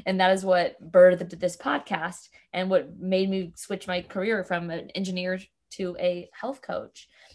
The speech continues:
And so now being able to have coached hundreds of women to do this, it's just like, ah,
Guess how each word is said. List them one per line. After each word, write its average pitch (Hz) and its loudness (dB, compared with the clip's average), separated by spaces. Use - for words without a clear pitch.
And 185 -4
so 196 -6
now 190 2
being 196 -2
able 190 0
to 190 0
have 180 -6
coached 190 -6
hundreds 254 -6
of 180 -4
women 190 -2
to 185 -8
do 175 -2
this, 175 -2
it's 170 -14
just 180 -10
like, 170 -2
ah, 330 10